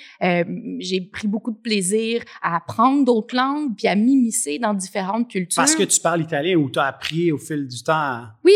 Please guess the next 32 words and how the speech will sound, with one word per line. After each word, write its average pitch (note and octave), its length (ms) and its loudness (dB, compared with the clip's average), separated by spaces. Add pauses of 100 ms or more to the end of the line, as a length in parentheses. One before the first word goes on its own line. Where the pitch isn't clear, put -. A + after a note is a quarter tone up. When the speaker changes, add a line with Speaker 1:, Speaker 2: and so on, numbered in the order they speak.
Speaker 1:
ben B3+ 100 6
en A#3+ 60 4
fait, E4+ 100 0
avant C#4+ 280 4
de - 40 -6
commencer A3+ 380 0
mon B3+ 160 2
entreprise, A3 720 -2
je F#3+ 220 2
me F#3+ 60 -2
suis E3+ 80 -4
dit, « F#3+ 80 -10
Bon, F#3+ 140 2
ben, F#3 120 -4
si B3 220 0
je F#3+ 80 -4
veux B3 160 4
importer G#3 380 -2
du F#3+ 100 -6
café G#3 320 -2
du F#3 100 -6
fin F3 140 -4
fond G3 160 -6
de F3+ 60 -8
l'Italie, F3 300 -4
il - 20 -4
va G3 60 -6
falloir F3 180 -4
que - 60 -8
je - 40 -18
parle F3 140 -6
italien. » E3 260 -10